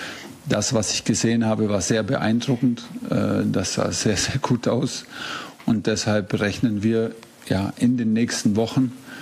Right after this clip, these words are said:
äh, mit einem Wiedereinstieg ins Mannschaftstraining. Und das hat natürlich, ähm,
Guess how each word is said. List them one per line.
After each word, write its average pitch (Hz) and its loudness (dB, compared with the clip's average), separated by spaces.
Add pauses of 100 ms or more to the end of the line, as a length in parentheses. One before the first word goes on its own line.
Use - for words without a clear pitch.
(520)
äh, 107 4
mit 110 2
einem 107 4
Wiedereinstieg 110 2
ins 95 2
Mannschaftstraining. 95 2
Und 87 2
das 98 2
hat 107 0
natürlich, 127 2 (1300)
ähm, 107 4